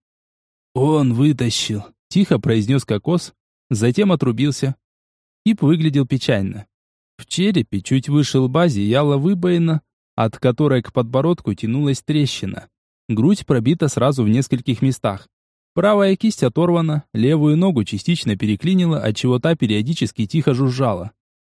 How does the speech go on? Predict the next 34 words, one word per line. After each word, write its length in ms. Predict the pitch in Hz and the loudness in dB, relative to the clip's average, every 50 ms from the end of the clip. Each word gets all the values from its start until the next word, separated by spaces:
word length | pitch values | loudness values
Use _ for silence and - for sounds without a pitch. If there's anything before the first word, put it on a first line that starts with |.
| _ _ _ | _ _ _
От 160 | - 107 - | -2 0 0
одежды 380 | 139 151 170 214 220 190 175 185 | 2 2 2 2 2 2 2 2
остались 420 | 185 180 - - 220 214 196 165 | 0 0 0 0 2 2 2 2
только 320 | - 196 196 190 - 185 175 | 2 0 0 2 2 2 2
обожжённые 520 | 170 156 170 165 151 175 185 185 180 175 | 2 2 0 0 2 2 2 2 2 2
лохмотья. 600 | 170 175 160 - - 170 170 160 - 160 156 147 - _ _ _ _ _ _ _ _ - | 2 0 0 0 0 0 0 0 0 -2 -2 -2 -2 _ _ _ _ _ _ _ _ -8
Глаза 440 | - 98 104 107 117 110 110 135 139 | -4 -2 0 2 2 2 2 4 4
ещё 280 | 143 139 123 - 151 135 | 4 2 2 0 0 0
горели 380 | 120 135 135 156 180 170 139 | 0 0 2 2 2 2 0
зелёным 500 | 104 98 110 110 113 117 113 110 110 110 | 0 0 2 2 2 2 2 2 2 0
огнём, 380 | 113 110 113 113 110 98 98 101 | 0 0 0 0 0 0 -2 -2
но 120 | 107 110 | -2 -2
как-то 300 | - 180 180 - - 185 | -2 -2 -2 0 -2 -2
тускло. 520 | - - 220 196 - - - - - 110 - _ _ _ _ _ _ _ _ _ _ - | 0 0 0 0 -2 -4 -10 -14 -14 -14 -16 _ _ _ _ _ _ _ _ _ _ -4
Да 100 | 123 135 | 0 2
и 200 | 165 180 185 190 | 4 4 4 4
идентификатор 760 | 165 175 196 190 - 196 - 202 196 - 214 220 - - 113 | 2 2 2 2 0 -2 -2 -2 0 0 0 0 0 -2 -2
говорил 460 | 104 104 120 131 143 151 160 156 151 | 0 0 2 2 4 4 4 4 2
о 80 | 151 143 | 2 2
том, 160 | 180 185 180 | 2 0 0
что 200 | - - - 113 | 0 -2 -2 -2
здоровья 480 | 104 107 127 131 147 156 143 139 139 139 | 0 0 0 2 2 2 2 2 2 2
у 80 | 147 | 0
Киба 320 | 143 - 202 165 131 107 104 | 0 -2 -2 -2 -2 -2 -2
осталось 440 | 104 - - 147 160 143 120 - | -2 -2 -2 0 0 0 0 0
меньше 320 | - 110 127 131 - - 120 | 0 0 0 0 0 -2 -2
трети. 440 | - 139 147 135 117 - 92 104 - _ _ _ _ _ _ _ _ - | -2 -2 -2 -2 -2 -4 -8 -14 -16 _ _ _ _ _ _ _ _ -4
"Привет, 640 | 127 139 147 151 156 147 131 127 131 131 123 - - | 0 2 4 4 4 2 2 2 0 0 -2 -4 -6
Хан!" 460 | - - 131 131 127 127 127 127 - _ _ _ _ - | -4 0 0 2 2 0 -2 -4 -6 _ _ _ _ 0
металлическим 760 | 127 123 113 123 127 135 139 - - 117 - - 139 131 131 | 0 0 0 0 0 0 0 0 -2 -4 -2 -2 -2 -2 0
голосом 440 | 147 170 175 165 143 - - 98 92 | 0 2 2 2 0 0 -2 -4 -2
произнёс 460 | - 107 107 98 98 131 139 135 - | -2 -2 -2 0 0 0 0 0 0
сто 160 | - 135 131 | 0 0 0
первый. 420 | 123 143 120 107 98 87 82 - | 0 0 0 0 -2 -6 -8 -12